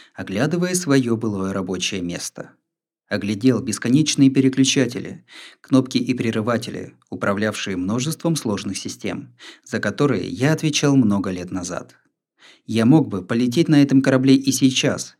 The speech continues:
если бы мне позволили. Я помнил, как сидится в этом кресле,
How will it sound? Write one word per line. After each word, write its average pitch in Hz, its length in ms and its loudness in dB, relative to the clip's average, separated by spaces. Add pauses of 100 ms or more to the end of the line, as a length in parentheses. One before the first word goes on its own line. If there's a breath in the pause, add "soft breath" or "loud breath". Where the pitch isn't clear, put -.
если 113 340 -2
бы 165 100 2
мне 104 200 2
позволили. 92 640 -8 (720 soft breath)
Я 107 160 -2
помнил, 110 420 2
как 143 220 -2
сидится 143 460 0
в 123 40 2
этом 127 240 2
кресле, 117 580 -6